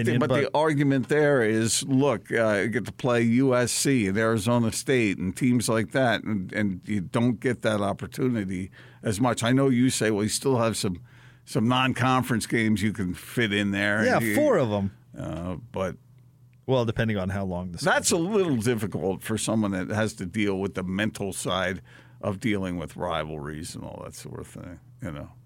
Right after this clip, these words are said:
Speaker 2: 'cause it is tougher, I think, playing in-conference games than playing a random team that you might be able to surprise a
Speaker 1: So
Speaker 2: little.
Speaker 1: now it's too hard instead of not hard enough.
Speaker 2: Well, it could be. Uh, it could be difficult,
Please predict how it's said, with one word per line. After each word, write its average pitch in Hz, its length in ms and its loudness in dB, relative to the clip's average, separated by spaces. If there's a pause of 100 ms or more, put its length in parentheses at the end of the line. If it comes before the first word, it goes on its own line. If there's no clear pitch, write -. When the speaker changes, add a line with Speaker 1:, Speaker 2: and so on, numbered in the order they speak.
(220)
Speaker 2:
'cause 127 200 0
it 156 80 2
is 156 220 2
tougher, - 500 -4 (340)
I 104 120 -2
think, 82 320 -8
playing 90 440 -4
in-conference 95 760 -4
games 85 480 -6 (360)
than 104 200 0
playing 98 340 -2
a 80 80 -6
random 85 500 -4
team 85 460 -6
that 69 140 -10
you 80 80 -10
might 85 240 -8
be 82 160 -10
able - 160 -12
to - 80 -14
surprise - 680 -10
a - 60 -4
Speaker 1:
So 165 100 2
Speaker 2:
little. 151 120 2
Speaker 1:
now 151 200 2
it's 139 180 -2
too 262 220 2
hard 92 380 0 (260)
instead 123 400 0
of 117 100 0
not 127 200 2
hard 117 220 2
enough. 107 240 0
Speaker 2:
Well, 143 160 4
it 139 120 2
could 175 300 0
be. 85 500 -6
Uh, 98 60 0
it 107 220 0
could 127 180 -2
be 107 140 0
difficult, 123 580 0